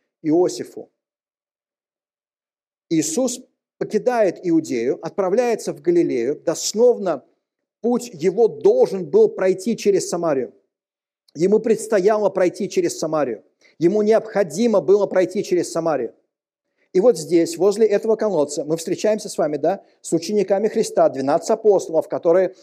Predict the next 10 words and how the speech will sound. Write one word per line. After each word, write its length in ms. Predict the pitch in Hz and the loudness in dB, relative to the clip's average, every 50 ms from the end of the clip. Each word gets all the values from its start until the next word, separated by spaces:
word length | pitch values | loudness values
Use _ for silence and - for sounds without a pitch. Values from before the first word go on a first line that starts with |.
| _ _ | _ _
уже 360 | - 175 143 - 123 147 175 | -2 -2 -2 0 2 2 2
наделены 440 | 196 214 190 196 202 208 208 220 226 | 2 2 0 2 2 4 4 4 2
властью, 540 | 180 156 180 165 151 123 110 - - 123 120 | 0 0 -2 -2 -2 -2 -4 -8 -12 -16 -14
которые 340 | - 123 123 156 156 156 165 | -12 -6 -2 0 0 0 0
уже 300 | 175 156 131 - 151 190 | 0 -2 0 0 0 0
отпра-, 340 | 233 208 - - - 185 | 0 0 -2 -2 -2 0
отправились 560 | 196 175 156 - - 175 175 180 202 202 202 - | 0 0 -2 -2 0 2 2 4 4 4 2 2
по 140 | - 190 | 0 -4
парам 340 | - - 180 175 185 196 190 | -2 0 0 0 0 0 -4
благовествовать, 760 | 190 202 202 196 202 190 180 165 131 - - - 113 - | -4 -4 0 0 2 4 4 2 2 0 -6 -12 -16 -16